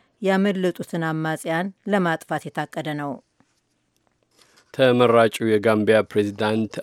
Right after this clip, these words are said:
Speaker 2: አዳማ ባሮ በጎረቤት ሀገር ሴኔጋል በሚገኘው የሀገሪቱ ኤምባሲ ውስጥ ዛሬ ቃላ-፣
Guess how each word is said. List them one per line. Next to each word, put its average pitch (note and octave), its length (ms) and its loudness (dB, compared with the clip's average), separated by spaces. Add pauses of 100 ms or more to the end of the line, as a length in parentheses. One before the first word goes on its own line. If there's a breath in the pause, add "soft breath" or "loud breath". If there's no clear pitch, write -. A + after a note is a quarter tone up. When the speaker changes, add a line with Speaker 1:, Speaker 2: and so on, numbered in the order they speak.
Speaker 2:
አዳማ G#2+ 520 0
ባሮ A2 280 4 (260)
በጎረቤት A2 640 -2
ሀገር G#2 320 -2
ሴኔጋል G2+ 440 -2
በሚገኘው G2+ 600 -4
የሀገሪቱ G2 460 -6
ኤምባሲ F#2 480 -4
ውስጥ G#2+ 280 -6
ዛሬ G#2 200 -2 (100)
ቃላ-፣ F#2 360 -10